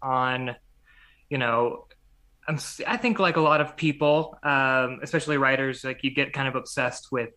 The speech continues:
um, endings, you know, try, how do you end a story exactly the right way? And then as somebody who's also just, uh,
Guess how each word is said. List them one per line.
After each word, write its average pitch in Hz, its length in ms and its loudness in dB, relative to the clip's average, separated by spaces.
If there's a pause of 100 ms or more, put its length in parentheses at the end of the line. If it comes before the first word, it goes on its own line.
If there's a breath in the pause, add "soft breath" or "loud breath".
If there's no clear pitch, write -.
um, 113 400 -4 (560 loud breath)
endings, - 580 0
you 151 80 0
know, 131 220 2
try, 143 280 2
how 147 160 2
do 165 60 4
you 170 100 8
end 156 200 2
a 147 40 0
story 143 320 0
exactly 131 360 0
the 127 80 2
right 127 180 2
way? 123 400 0
And 127 220 -6
then 123 380 -2 (640 soft breath)
as 135 300 2
somebody 139 380 2
who's 131 160 -2
also 127 340 0
just, - 340 -6
uh, 117 360 0